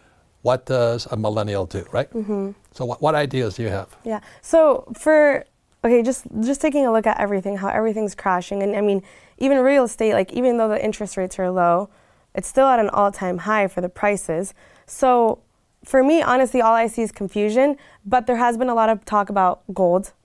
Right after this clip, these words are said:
Speaker 2: and how gold can be kind of like an insurance or, or it can protect you from the disaster that's coming up. Because when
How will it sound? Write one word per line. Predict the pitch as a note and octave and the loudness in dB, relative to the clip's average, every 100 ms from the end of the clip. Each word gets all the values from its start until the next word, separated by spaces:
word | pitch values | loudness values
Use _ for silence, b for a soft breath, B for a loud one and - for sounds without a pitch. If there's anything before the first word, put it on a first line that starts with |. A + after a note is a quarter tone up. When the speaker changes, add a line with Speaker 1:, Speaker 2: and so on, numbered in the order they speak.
| _ _ _ _ | _ _ _ _
Speaker 2:
and | A3+ A3 | 0 2
how | G#3 G3+ G3 G3 | 2 2 0 -4
gold | G#3 G3+ - | 0 0 -2
can | G#3 | -6
be | F#3+ G3 F#3+ F#3 - | -4 -2 -2 -2 -10
kind | - G#3 | -8 -4
of | G3 | -2
like | G3 | -4
an | G3 | -4
insurance | F3+ F3+ G3 F#3+ F#3+ A3 G#3+ | -8 -8 -4 -4 -4 -6 -6
or, | F3+ F3+ b b b b | -6 -8 b b b b
or | G#3 G3 | -2 -2
it | G3 | -2
can | - G3+ | -6 -6
protect | G3 - B3+ A#3 - | -6 -6 -4 -4 -4
you | G3+ | -6
from | F3+ A3 G#3 | -4 -2 -2
the | G3+ | -2
disaster | F#3+ F#3 F3+ - G3 | -4 -4 -6 -6 -10
that's | G3 - | -10 -12
coming | - F3 F3 | -8 -8 -8
up. | - _ b b b b | -12 _ b b b b
Because | G#3+ G3 A3 F#3+ - - _ _ _ _ _ | -8 2 2 2 -4 -18 _ _ _ _ _
when | G#3+ A3 G#3 F#3+ | 0 2 2 0